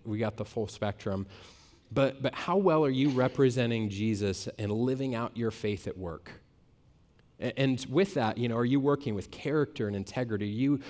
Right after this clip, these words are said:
working with honesty and, and providing values that represent Jesus well?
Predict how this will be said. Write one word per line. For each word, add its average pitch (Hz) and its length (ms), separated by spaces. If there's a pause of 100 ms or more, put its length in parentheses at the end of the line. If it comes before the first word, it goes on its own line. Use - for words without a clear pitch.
(140)
working 123 300
with 98 200
honesty 117 800
and, 98 320 (200)
and 104 320 (420)
providing 117 560
values 113 540
that 113 100
represent 113 720
Jesus 101 420
well? 95 380